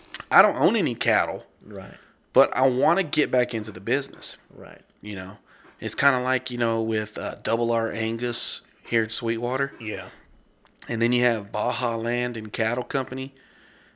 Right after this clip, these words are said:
Speaker 1: in Abilene.
Speaker 2: Mm-hmm.
Speaker 1: And, uh, I recently had bought, uh, some steaks from them.
Speaker 2: Yeah, I, I
Speaker 1: And those came out really good. Like,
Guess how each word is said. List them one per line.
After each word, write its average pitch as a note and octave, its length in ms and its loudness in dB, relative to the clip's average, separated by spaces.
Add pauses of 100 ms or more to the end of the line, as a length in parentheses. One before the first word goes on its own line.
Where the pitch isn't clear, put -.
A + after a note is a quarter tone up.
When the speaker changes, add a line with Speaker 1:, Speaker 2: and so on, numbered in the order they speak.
Speaker 1:
in A2+ 160 -2
Abilene. C#3 640 0 (200)
Speaker 2:
Mm-hmm. A#2+ 340 -12
Speaker 1:
And, A2+ 360 2
uh, A2+ 260 0
I A2+ 100 0
recently A#2 540 0
had G2+ 200 -6
bought, A2+ 380 -6
uh, G#2+ 260 -6
some - 160 -4
steaks C#3+ 400 -2
from - 240 -4
them. - 180 -16 (380)
Speaker 2:
Yeah, C#3 540 -4
I, D#3 60 -4
I - 40 -2
Speaker 1:
And G#2 100 -4
those B2+ 240 2
came A2+ 260 -4
out F#2+ 240 -6 (180)
really G#2 440 -12
good. - 340 -16
Like, F#2+ 220 -8